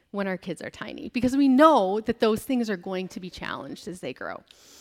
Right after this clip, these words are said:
And the brain has a, well, yeah. We talked about how repetition is super important. So, how was I a product of my culture?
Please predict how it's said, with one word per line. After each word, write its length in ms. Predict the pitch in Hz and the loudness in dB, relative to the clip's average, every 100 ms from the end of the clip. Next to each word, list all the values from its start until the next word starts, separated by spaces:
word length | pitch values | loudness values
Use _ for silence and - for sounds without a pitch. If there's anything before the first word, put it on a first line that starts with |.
| - - - _ | -20 -20 -20 _
And 140 | 202 | -8
the 80 | 185 | -6
brain 500 | 175 202 196 240 302 | -6 -6 -4 -2 -2
has 200 | 269 156 | -2 -4
a, 80 | - - _ - - _ _ | -8 -16 _ -16 -16 _ _
well, 260 | - - - _ _ | -12 -12 -14 _ _
yeah. 120 | - - _ _ - - - | -16 -16 _ _ -20 -20 -12
We 100 | 196 | -4
talked 300 | 202 269 262 | 6 6 6
about 180 | 190 175 | -2 -2
how 120 | 202 | -2
repetition 880 | 175 202 208 226 233 - 190 175 180 - _ | 0 0 -2 -2 -4 -2 -6 -6 -10 -14 _
is 220 | - 180 - | -12 -10 -10
super 280 | - - | -12 -10
important. 440 | - - - - - _ | -12 -10 -10 -10 -16 _
So, 300 | - 311 220 - - - - - | -2 2 2 0 -20 -20 -20 -14
how 560 | - 285 311 320 339 - | 4 8 8 6 2 0
was 380 | 240 233 226 - | 4 4 4 2
I 220 | 180 190 | 2 2
a 140 | 190 208 | 0 -4
product 520 | - 175 185 185 - | -2 -2 -2 -6 -8
of 200 | 185 175 | -10 -8
my 280 | 170 165 160 | -6 -6 -8
culture? 560 | - 151 156 - - | -6 -8 -8 -12 -14